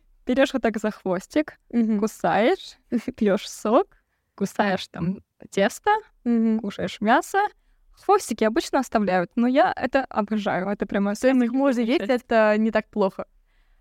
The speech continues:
Speaker 1: Ну, как бы для желудка это очень даже плохо, потому что это недоваренное, а, тесто,
Speaker 2: Ага.
Speaker 1: но я обожаю, я кушаю.
Speaker 2: <laughs> Какие ещё блюда есть?
Speaker 1: А, есть чакапули,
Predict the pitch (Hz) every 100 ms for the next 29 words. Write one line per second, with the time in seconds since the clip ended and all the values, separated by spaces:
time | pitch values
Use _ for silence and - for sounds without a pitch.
0 | _ _ _ - 320 330 320 320 - 277
1 | 294 294 330 349 - 254 247 262 254 247
2 | 262 370 415 - 240 233 - 220 226 226
3 | 220 214 208 202 202 208 - 185 185 185
4 | - 214 214 190 202 240 269 - 190 208
5 | 196 - 208 - - 185 - 180 214 _
6 | _ _ _ _ _ - 220 233 - -
7 | 254 240 285 - 208 190 185 185 190 _
8 | _ _ _ _ _ _ _ - 226 226
9 | 233 247 - - - 302 - 208 269